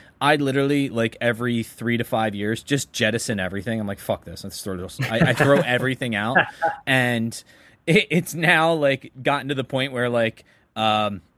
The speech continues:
<laughs> a friend dropped off a ton of old show flyers, and I'm like, "Okay, take care of these, put them in order, make sure I have them in a right place, make sure they're safe, like, make sure I'm taking," like,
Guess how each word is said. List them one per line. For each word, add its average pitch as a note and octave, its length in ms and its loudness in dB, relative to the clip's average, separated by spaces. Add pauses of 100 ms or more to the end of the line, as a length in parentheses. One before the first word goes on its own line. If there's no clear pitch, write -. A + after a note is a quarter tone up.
(120)
<laughs> - 1300 -4
a B2+ 100 0
friend C#3+ 380 0
dropped C3 340 0
off C#3 340 0
a C#3+ 160 2
ton C3 680 -6 (100)
of A#2 320 -2
old B2+ 320 0
show A2+ 300 -4
flyers, C#3+ 680 -4 (320)
and A#2 460 -2 (100)
I'm A#2 160 0
like, A2 240 -2 (120)
"Okay, G2 380 -8 (480)
take A2+ 220 -2
care D#3 260 0
of E3 120 0
these, D#3 560 -2 (260)
put A2+ 180 -4
them C3 140 -2
in D3 120 0
order, C#3 500 0 (240)
make G#2 180 -8
sure C3 240 -2
I C#3+ 40 -2
have C#3 260 -4
them C#3 140 -2
in C#3 60 0
a C#3+ 60 0
right C#3 240 0
place, A#2+ 540 -2
make G2+ 160 -8
sure A#2 160 -6
they're C#3 140 -2
safe, C3 600 0
like, G#2 200 -4
make G#2+ 160 -4
sure B2+ 160 -4
I'm B2+ 80 -4
taking," C3+ 320 -6
like, A#2+ 200 -2